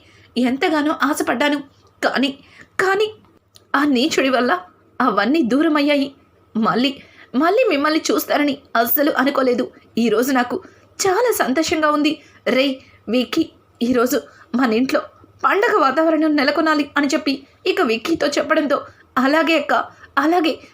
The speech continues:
ఈ రోజు నుంచి ప్రతిరోజు మన ఇంట్లో పండగే పండగ" అని చెప్పి పద్మావతి చెప్తుంది. ఇంతలో దివ్య తన మనసులో, "ఇదేంటి అరవిందా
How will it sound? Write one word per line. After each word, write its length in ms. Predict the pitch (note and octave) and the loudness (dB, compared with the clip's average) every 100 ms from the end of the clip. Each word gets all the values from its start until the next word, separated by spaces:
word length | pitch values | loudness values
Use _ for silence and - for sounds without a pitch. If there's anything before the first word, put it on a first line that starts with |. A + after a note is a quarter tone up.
| - C4+ | -8 0
ఈ 180 | F4 A#4+ | 2 4
రోజు 140 | F#4 F4+ | 2 2
నుంచి 340 | E4+ D#4 D#4+ - - - | 0 0 -4 -6 -20 -4
ప్రతిరోజు 720 | C4 A3+ F#4+ F#4+ A#3 D4+ - - - - | -2 0 0 2 2 0 -2 -6 -20 -6
మన 180 | F4+ A4 | -2 0
ఇంట్లో 280 | E4+ F#4+ G#4+ - | 0 2 0 0
పండగే 520 | - C4+ E4+ F4 - - - _ - | -2 0 0 0 -4 -10 -20 _ -4
పండగ" 300 | A#3+ D4+ E4+ | -2 0 0
అని 200 | E4+ D4+ | 0 -2
చెప్పి 400 | D4+ D#4 D4 C#4+ _ - - | -2 -2 -4 -6 _ -8 -2
పద్మావతి 460 | G3+ A3+ D#4+ C#4+ D4 | 0 2 0 0 0
చెప్తుంది. 540 | E4 D#4+ D4 D4+ - - _ A#3 | -2 -2 0 0 -4 -16 _ -2
ఇంతలో 340 | B3 C#4+ C#4+ | 0 0 0
దివ్య 420 | A#3+ A3 A3+ D4 - - - A4 | 0 -2 0 -2 -4 -16 -6 -2
తన 180 | B4 D#4+ | 0 2
మనసులో, 420 | G#3+ D4+ F#4 D#4 - - _ - | 0 0 -2 -2 -6 -20 _ -4
"ఇదేంటి 480 | A#3 C#4+ D4+ D4 - _ _ _ _ A#3+ | 0 0 0 -2 -4 _ _ _ _ -2
అరవిందా 460 | C4 D#4 C#4+ C4 | 0 2 2 0